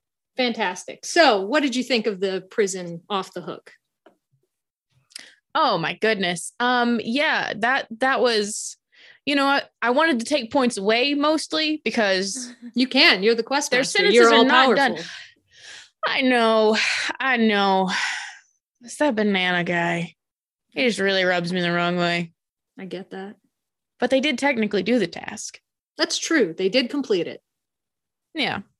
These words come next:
Speaker 2: So they all got a point there.
Speaker 1: Okay.
Speaker 2: Um, maybe,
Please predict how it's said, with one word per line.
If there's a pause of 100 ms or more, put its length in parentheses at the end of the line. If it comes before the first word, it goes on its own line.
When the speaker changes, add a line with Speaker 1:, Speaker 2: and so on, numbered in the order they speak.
(340)
Speaker 2:
So
they
all
got (100)
a
point
there. (460)
Speaker 1:
Okay. (160)
Speaker 2:
Um, (2500)
maybe,